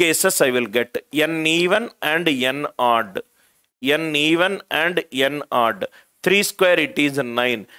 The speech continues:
Nine when divided by four, remainder one. So this will be A. If n is odd, three cube, twenty-seven,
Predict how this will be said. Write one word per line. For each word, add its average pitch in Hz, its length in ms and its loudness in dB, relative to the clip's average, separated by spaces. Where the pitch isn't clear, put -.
Nine 180 420 0
when 180 240 0
divided 147 420 2
by 127 120 4
four, 113 320 -2
remainder 135 640 0
one. 101 120 -10
So 139 100 2
this 160 140 0
will 117 160 0
be 135 80 0
A. 104 80 -8
If 160 120 -2
n 196 400 2
is 240 400 4
odd, 165 460 2
three 254 220 4
cube, 208 240 6
twenty-seven, 190 800 2